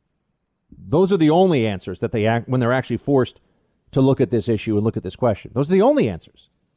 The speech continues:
There is no other answer. I'm sorry, as you can tell, I'm very frustrated by this. And, and I'm frustrated that people aren't willing to be, uh,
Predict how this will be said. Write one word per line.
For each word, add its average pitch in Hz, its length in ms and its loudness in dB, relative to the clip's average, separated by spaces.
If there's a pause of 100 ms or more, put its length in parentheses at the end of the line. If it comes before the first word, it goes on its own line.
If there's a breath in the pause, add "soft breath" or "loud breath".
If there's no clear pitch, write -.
(200)
There 160 120 0
is 247 120 -2
no 285 120 2
other 110 200 0
answer. - 340 -16 (2000)
I'm 170 100 -4
sorry, 233 340 2
as 208 80 -2
you 196 60 -8
can 190 80 -8
tell, 190 180 2
I'm 175 180 2
very 180 260 2
frustrated 123 540 -2
by 82 180 -8
this. - 400 -20 (240)
And, 110 400 -6 (100)
and 113 140 -6
I'm 113 300 -4
frustrated 117 560 -2
that 101 140 -4
people 110 300 -2
aren't 101 200 -2
willing 98 260 -6
to 98 100 -8
be, 90 400 -6 (720)
uh, 85 260 -14